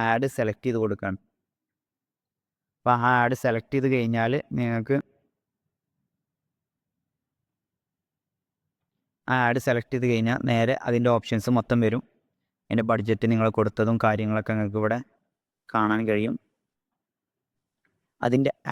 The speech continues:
ആഡ് ഗ്രൂപ്പ്, ഈ ചെയ്ത പരസ്യത്തിൻ്റെ ആഡ് ഗ്രൂപ്പ് കാണണമെങ്കിൽ നിങ്ങൾക്ക് വേണമെങ്കിൽ ഇവിടെയും ഇവിടെയും എന്ത് ചെയ്യാം, അതിൻ്റെ ആഡ് ഗ്രൂപ്പ് സെലക്ട് ചെയ്യാം.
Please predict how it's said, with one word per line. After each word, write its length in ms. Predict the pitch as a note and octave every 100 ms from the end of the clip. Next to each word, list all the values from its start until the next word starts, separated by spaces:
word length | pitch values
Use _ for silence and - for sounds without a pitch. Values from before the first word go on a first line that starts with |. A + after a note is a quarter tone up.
| C3
ആഡ് 160 | C3+ C3+
ഗ്രൂപ്പ്, 240 | B2+ - - -
ഈ 40 | E3+ -
ചെയ്ത 320 | D3 C#3+ D3 E3 C#3+
പരസ്യത്തിൻ്റെ 560 | B2 A#2 A2 A2 A2 A#2+ - - A#2+
ആഡ് 160 | A#2+ B2
ഗ്രൂപ്പ് 220 | B2 A#2+ C3
കാണണമെങ്കിൽ 360 | A#2 A2 A2 A2+
നിങ്ങൾക്ക് 260 | A2 G#2+ B2+ A#2+
വേണമെങ്കിൽ 300 | G#2 G#2+ B2 A#2+
ഇവിടെയും 280 | G#2+ A2 - C3
ഇവിടെയും 280 | A#2 G#2+ A#2 A#2
എന്ത് 120 | A2
ചെയ്യാം, 180 | G#2+ A2 - _ _ _ _
അതിൻ്റെ 180 | A2 A#2 A2
ആഡ് 100 | G#2+
ഗ്രൂപ്പ് 200 | G#2 G2+ -
സെലക്ട് 260 | G#2 G2+ -
ചെയ്യാം. 180 | G#2